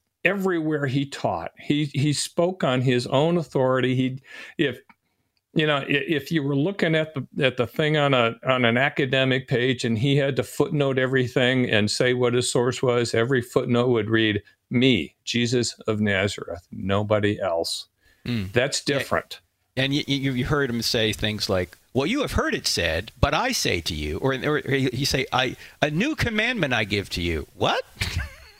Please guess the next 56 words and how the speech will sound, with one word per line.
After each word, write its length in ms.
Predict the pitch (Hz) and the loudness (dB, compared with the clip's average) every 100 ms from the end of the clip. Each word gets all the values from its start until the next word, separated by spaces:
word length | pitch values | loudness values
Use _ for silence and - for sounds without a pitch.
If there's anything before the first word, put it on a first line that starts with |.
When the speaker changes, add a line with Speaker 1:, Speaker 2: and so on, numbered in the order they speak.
| - 403 | -14 -12
Speaker 1:
Yeah. 1040 | - - 175 - - - - - 480 - | -12 -8 -8 -6 -6 -6 -2 -2 0 0
Speaker 2:
And 120 | 143 | 0
then, 180 | - - | 0 -2
and 420 | - - - 143 | -4 -10 -8 -2
then 60 | 180 | 0
he 80 | 170 | 0
also 220 | 175 160 | -2 -2
says, 220 | 170 139 | -2 0
"All 160 | 156 180 | 2 0
authority 460 | 175 165 160 139 | 0 0 2 0
in 80 | 123 | 0
heaven 240 | 147 143 | 0 0
and 120 | 131 139 | 0 0
earth 160 | 139 | 0
has 100 | 117 | -2
been 160 | 117 113 | -2 -2
given 280 | 135 123 104 | 0 0 0
to 40 | |
me." 280 | 110 135 87 - | 0 0 -2 -4
Really? 420 | 147 466 508 480 | -2 -2 -4 -4
You're 140 | - 226 | -4 -2
just 200 | 339 - | -2 -2
a 60 | |
man? 460 | 127 151 349 392 392 - - _ _ _ _ _ | -2 -2 -2 -4 -8 -16 -20 _ _ _ _ _
So 420 | - 156 147 135 - - _ _ | -4 0 0 -2 -6 -14 _ _
he 180 | - 151 | -4 -2
didn't 380 | 143 233 226 - | 0 -2 -4 -4
say 360 | - - 165 165 | -4 -2 0 0
what 180 | 143 | -2
the 120 | 147 - | -2 -2
Old 220 | 143 143 | -2 -2
Testament 600 | 160 151 - 123 117 - | -2 -2 -2 -2 -2 0
prophet 420 | - 110 - 101 | 0 0 0 -2
said, 380 | - 92 87 85 | -2 0 0 0
"Thus 180 | 113 113 | -2 -2
saith 300 | - 113 101 | 0 -2 -2
the 80 | 110 | -2
Lord." 240 | 120 117 | 0 0
He 80 | 147 | -2
just 220 | 131 - | -4 -4
assumed 320 | - 262 302 | -2 -2 -2
he 60 | 170 | -2
was 180 | 135 - | -2 -2
the 80 | 123 | -2
Lord 340 | 127 143 - | -2 0 -2
<laughs> 40 | |
and 120 | 156 127 | -2 -2
said 280 | 190 208 | -2 -4
things 340 | - 117 110 - | -4 -4 -2 -2
like 200 | 98 - | -2 -2
this. 180 | - - | -4 -2
What 180 | 339 | -2
else 260 | 381 240 - | -2 -2 -4
didn't 520 | 127 - 214 240 190 | -6 -4 -2 0 0
he 140 | 143 135 | 0 -2
do 400 | 123 101 78 | -2 -2 -4